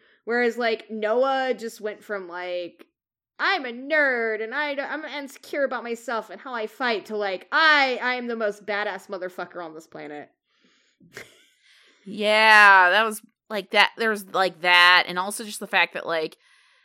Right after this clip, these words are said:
Speaker 2: I think it would just get confusing, too, 'cause they treated the Gokaiger suits as power-ups.
Speaker 1: Yeah.
Speaker 2: But then they, like, they have the extra layer of power-ups on top of that where they could access previous seasons.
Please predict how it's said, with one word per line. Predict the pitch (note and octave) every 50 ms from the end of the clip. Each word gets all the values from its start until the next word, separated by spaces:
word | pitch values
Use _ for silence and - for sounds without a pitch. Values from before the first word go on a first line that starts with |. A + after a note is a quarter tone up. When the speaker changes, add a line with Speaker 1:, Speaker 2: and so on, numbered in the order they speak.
| _ _ _ _ -
Speaker 2:
I | C4+
think | - A4 A#4 D#5+
it | D5+ B4+
would | -
just | - C#4+ -
get | - C4
confusing, | - A#3+ A3 G#3+ - - G#3+ A3+ A#3+ A#3 C4 B3 A3+
too, | - - - - A#3+ A3 A3 A#3 B3 A#3+
'cause | - A#3+ G#3+
they | A3 G#3 G#3
treated | - - - C4+ C#4 D4+ D#4 D#4+ D4+ D4 D4 B3 A3 G#3
the | A3 A3 G#3+ G#3 G3+ G3+ G3+ G3 F#3+ F3 D3 - _ A3
Gokaiger | - G#3 G3+ - - - - C4 D4 E4+ E4 C#4+ C#4+ B3+ A3 G#3+
suits | - - - G#3+ G3 G3 F#3 F3+ -
as | - E3 - - -
power-ups. | - - - - G3 F3+ G3 A#3 D#4 G4+ C5 C#5
Speaker 1:
Yeah. | G4 F#4+ F4 D#4+ D4 B3+ A#3 G3+ F#3 F3+ F3 E3 E3 F#3+ - _ _ _ _ _ _ _ _ _ _ _ _ _ _ _ _ _ - -
Speaker 2:
But | - D4 D4
then | E4+ F#4+
they, | F#4+ F4+ F4
like, | F4+ F4+ E4+ - -
they | - D4+
have | D4 E4 D4
the | D4 C4+ - -
extra | E4 - - - - E4 D#4
layer | C4+ C#4 C4+ C4+ B3+
of | A#3 -
power-ups | - - B3 B3 B3 A#3+ A#3 A3+ A3+ - A#3
on | G#3+ G#3
top | - - - C4+ D#4 E4+ E4+
of | D4+ A#3
that | A#3 A3 F#3 -
where | G#3+ G#3+
they | G3 G#3
could | G#3+ - - -
access | - A#3 A#3 C4 B3+ - - A#3+ G#3+ A3 - _
previous | - - B3+ B3 G#3+ A3 G3+ G3 - -
seasons. | - E4+ F4+ F#4+ F#4+ G4 C#4+ G#3+ F#3+ F3 E3 D#3+ D3+ D3+ E3 E3+ F#3 G3 - - - - -